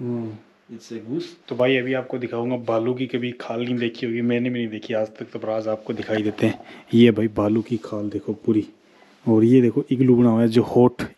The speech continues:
Speaker 1: इग्लू होता है, जो ये होता है हॉट इग्लू बोलते हैं इसको, ये यहाँ पे है। और ये देखो बारहसिंगा बोलते हैं ना, जो बारहसिंगा वो है भाई, ये बारहसिंगा। तो अच्छा लगा। तो कैसे लगा भाई अपना इग्लू?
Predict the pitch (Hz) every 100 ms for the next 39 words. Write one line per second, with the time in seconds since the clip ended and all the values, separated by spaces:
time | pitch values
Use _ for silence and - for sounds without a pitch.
0 | - 127 127 110 127 123 120 123 127 120
1 | 110 - 127 - 120 113 120 123 117 110
2 | 117 120 - 143 - - - - - _
3 | - 120 120 117 113 113 127 135 _ _
4 | _ - 117 110 107 120 110 104 113 -
5 | _ _ 120 117 117 117 113 110 113 113
6 | 135 127 113 117 113 117 117 110 113 113
7 | 101 104 107 110 110 104 104 110 _ _
8 | - _ - 107 107 - - 113 98 -
9 | - - - - - 107 - - _ -
10 | - _ _ _ - 120 127 117 113 110
11 | 110 110 107 107